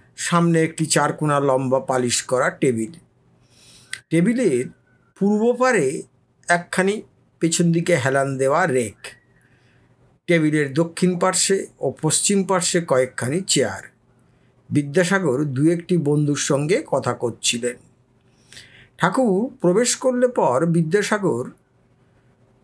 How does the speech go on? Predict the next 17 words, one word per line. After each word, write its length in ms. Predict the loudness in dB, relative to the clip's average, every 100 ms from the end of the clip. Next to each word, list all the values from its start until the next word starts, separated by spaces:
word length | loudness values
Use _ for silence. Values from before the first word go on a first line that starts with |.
| _ -4
দাঁড়িয়ে 600 | 0 2 2 2 0 0
তাকে 340 | -4 -2 0
অভ্যর্থনা 680 | 0 0 -2 -2 -2 -2 -4
করলেন। 480 | -6 -6 -6 -8 -10 _ _ _ _ _ _ _ _ -6
ঠাকুর 520 | -4 2 2 2 -6 -6
পশ্চিমাস্য 760 | -2 0 2 2 2 0 0 0
টেবিলের 460 | 0 0 2 0
পূর্ব 400 | -2 -2 0 0 0
পার্শ্বে 320 | -2 0 -2
দাঁড়িয়ে 400 | 0 0 0 0
আছেন, 420 | -2 -4 -6 -10 -20 _ _ _ _ _ _ _ -4
বাম 360 | 0 0 0
হাত 260 | 0 -2 -2
টেবিলের 400 | -2 0 0 0
উপর, 320 | -4 -8 -14 -14 _ _ _ _ _ _ _ _ _ _ _ _
পিছনে 520 | 0 2 2 2 -2 -10 _ _ -2
বেঞ্চখানি। 680 | 0 2 0 -2 -4 -4